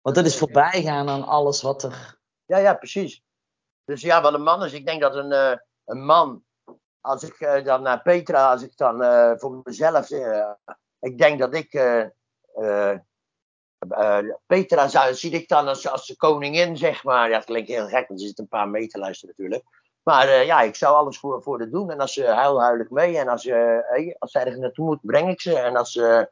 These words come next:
Speaker 2: als we lachen, lachen we. Eh, ja, zeker. En we hebben goede gesprekken. En ik, eh,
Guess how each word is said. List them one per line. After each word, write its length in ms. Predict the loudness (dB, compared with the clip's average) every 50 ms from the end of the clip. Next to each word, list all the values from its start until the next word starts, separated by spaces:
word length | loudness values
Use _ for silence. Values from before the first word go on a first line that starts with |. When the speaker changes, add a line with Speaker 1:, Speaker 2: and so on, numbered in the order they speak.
| _ _ _ _
Speaker 2:
als 180 | -4 -4 0 2
we 100 | 4 4
lachen, 300 | 6 6 4 4 2 2
lachen 320 | 4 4 2 2 -2 -2
we. 100 | 0 2
Eh, 640 | 2 2 2 0 0 0 0 2 2 0 0 -2 -6 _ _ _ _ _ _ _ _ _ -2
ja, 320 | 0 0 0 -2 -4 -10 _ _ -20 -20 -16
zeker. 360 | -8 -4 -4 -4 -2 -2 -2
En 60 | -2 0
we 60 | -2
hebben 200 | -2 -2 -2 -4
goede 260 | -4 -4 -6 -6 -8
gesprekken. 640 | -8 -10 -12 -4 0 0 0 0 0 0 0 0
En 100 | 0 0
ik, 140 | -2 -6 -6 _
eh, 200 | -2 -2 0